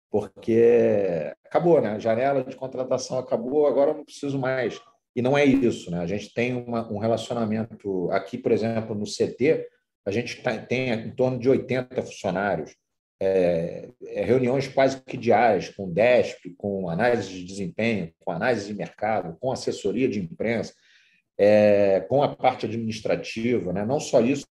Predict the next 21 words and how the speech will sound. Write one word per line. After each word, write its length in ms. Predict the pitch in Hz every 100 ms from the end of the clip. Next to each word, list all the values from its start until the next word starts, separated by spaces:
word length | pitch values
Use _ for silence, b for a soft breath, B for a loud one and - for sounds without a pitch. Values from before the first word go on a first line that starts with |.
| -
você 260 | 135 131 135
tem 220 | 143 139
todo 220 | 151 165
um, 240 | 151 123 120
um, 100 | 123 _ _ _ _
os 120 | 110
processos 520 | - 123 - 143 143 -
que 120 | -
precisam 400 | 120 - 131 123
ser 180 | - 117
muito 280 | 135 135
bem 140 | 107 123
acompanhados. 720 | 110 117 113 95 104 113 - _ _ _ _ - -
Quem 140 | 135
conhece 320 | 131 120 127
o 40 | -
processo 520 | 120 110 135 135 -
sabe 200 | 139 127
muito 220 | 123 135
bem 360 | 104 104 123 139
que, 360 | 135 117 -